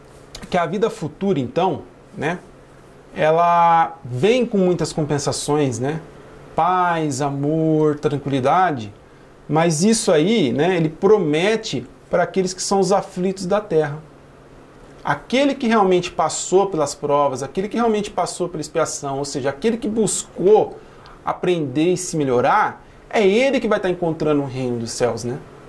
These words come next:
Porque aquele que ainda tá cômodo, seguindo um caminho com orgulho, seguindo um caminho com egoísmo, esse não vai encontrar o reino dos céus, ainda vai encontrar muita dor pelo caminho. Infelizmente, ele vai ter que aprender da pior forma, né?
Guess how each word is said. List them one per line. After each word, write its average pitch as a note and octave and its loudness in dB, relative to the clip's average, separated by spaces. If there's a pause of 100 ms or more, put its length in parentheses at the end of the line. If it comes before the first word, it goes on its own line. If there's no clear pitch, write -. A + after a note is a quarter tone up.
(460)
Porque - -2
aquele A3+ 0
que C#4+ -4
ainda B3 2
tá A#3 0
cômodo, F3 0
seguindo D#3+ -2
um D#3+ -4
caminho D3 0
com - -4
orgulho, B2+ 2 (400)
seguindo E3+ 0
um F#3+ 2
caminho D#3 0
com D3 -8
egoísmo, E3+ 0
esse G#3 0
não C4 2
vai G#3 2
encontrar F#3+ 0
o D3 0
reino C3+ -4
dos A#2+ -8
céus, A#2+ -2
ainda F3+ 0
vai G#3+ 2
encontrar G3+ 2
muita G#3 0
dor G3+ 4
pelo G3+ -2
caminho. C#3 -4 (600)
Infelizmente, D3+ 2
ele F3+ 2
vai F3+ 0
ter F3+ -6
que F#3 -2
aprender E3+ 0
da E3+ 2
pior F3+ 0
forma, F#3 0
né? F#3 -4